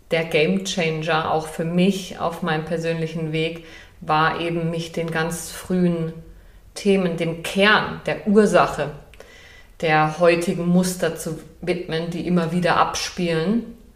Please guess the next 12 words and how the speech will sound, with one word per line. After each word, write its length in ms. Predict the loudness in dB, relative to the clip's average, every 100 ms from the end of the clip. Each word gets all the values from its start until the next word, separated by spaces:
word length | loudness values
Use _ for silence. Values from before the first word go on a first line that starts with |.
| -20 -20 -20 -20 -8
äh, 200 | -2 -2
und 220 | 0 -4 -4
zu 80 |
sagen, 320 | -2 0 0 -2
okay, 220 | 0 0
ich 220 | 0 -6
guck 220 | -8 -6
hin. 380 | 0 2 2 -4 -12 -16 -6
Und 140 | -4
es 160 | -2 6
muss 380 | 10 10 6 4
nicht 480 | 4 4 -2 -10